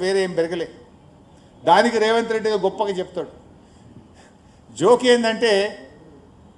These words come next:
ముఖ్యమంత్రి గారు పొద్దున్న లేస్తే సెక్రటేరియట్ బోర్డున, సెక్రటేరియట్ పోకుండా ఎక్కడ కూర్చుంటాడంటే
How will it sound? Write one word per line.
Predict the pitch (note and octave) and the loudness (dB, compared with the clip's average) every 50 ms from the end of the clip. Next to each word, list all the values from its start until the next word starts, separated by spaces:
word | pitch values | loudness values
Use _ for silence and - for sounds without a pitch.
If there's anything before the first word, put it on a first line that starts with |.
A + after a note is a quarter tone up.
| _ _ - - | _ _ -20 -16
ముఖ్యమంత్రి | A#2+ C3+ - F#3 F#3+ F#3+ G#3 G#3 G#3 G3+ G3+ G3+ | -16 -12 -4 -4 -2 -2 -2 -4 -4 -2 0 2
గారు | F#3+ F#3+ F#3+ F#3 D#3+ D#3+ F3 F#3+ - - - - - - _ - _ _ _ _ _ - - - - - - - _ _ _ _ _ - - - | 2 2 0 -2 -4 -6 -8 -10 -14 -18 -20 -20 -20 -20 _ -20 _ _ _ _ _ -20 -20 -20 -20 -20 -20 -20 _ _ _ _ _ -20 -14 -6
పొద్దున్న | D#3+ F3+ E3+ F#3 A3+ A#3 A3+ | -6 -4 -2 -2 -2 2 4
లేస్తే | A#3 A#3+ A#3+ A#3+ A#3+ A#3+ - G3+ | 4 4 4 4 0 -4 -2 -2
సెక్రటేరియట్ | G3+ G#3+ A3+ A3+ A#3+ A#3+ A#3+ G3 | -2 -2 -2 -2 0 -2 0 0
బోర్డున, | G#3+ G#3+ G3+ G3+ F3+ D3+ - - - - - - - - _ _ _ _ _ _ _ - | 0 0 0 0 -2 -4 -8 -12 -20 -20 -20 -20 -20 -20 _ _ _ _ _ _ _ -10
సెక్రటేరియట్ | - E3+ F#3 F#3 G#3+ A3+ - A#3+ A#3+ A#3 G3 F#3+ | -2 0 0 0 0 -2 0 0 0 0 0 2
పోకుండా | G#3+ A3 G#3+ A#3 A3+ G#3+ G#3 - | 0 2 2 0 -2 -2 -2 -2
ఎక్కడ | G#3 G#3+ G#3 G#3 | -2 -4 -4 -4
కూర్చుంటాడంటే | A3+ - - A3 F#3+ G#3 G#3 G3 G3 F#3+ G3+ G#3+ | -6 -6 -6 -8 -4 -2 -2 -2 -2 -2 -2 -2